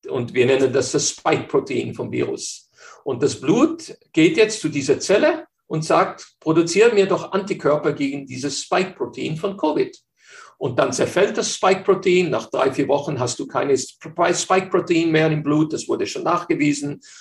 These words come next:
Und dann kannst du ein Jahr lang okay sein und dann plötzlich wirst du angesteckt mit covid. Und dein K-, und der Körper erkennt, das ist jemand im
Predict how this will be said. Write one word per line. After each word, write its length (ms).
Und 260
dann 400
kannst 280
du 80
ein 180
Jahr 240
lang 480
okay 340
sein 300
und 180
dann 120
plötzlich 380
wirst 220
du 60
angesteckt 520
mit 140
covid. 380
Und 240
dein 180
K-, 140
und 320
der 140
Körper 320
erkennt, 460
das 160
ist 180
jemand 500
im 500